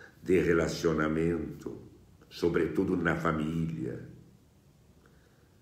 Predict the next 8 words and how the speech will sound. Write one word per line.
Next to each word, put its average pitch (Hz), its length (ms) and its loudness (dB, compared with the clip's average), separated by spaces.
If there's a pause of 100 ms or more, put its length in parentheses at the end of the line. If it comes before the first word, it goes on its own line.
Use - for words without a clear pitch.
(720)
Mãe 78 380 -4
querida, 69 760 -2 (1500)
os 78 160 -4
que - 120 -6
sentem 80 840 -2 (2000)
angústia, 76 1040 -4 (1040)
aflições, 80 1160 -4 (240)
decepções, 82 1040 -2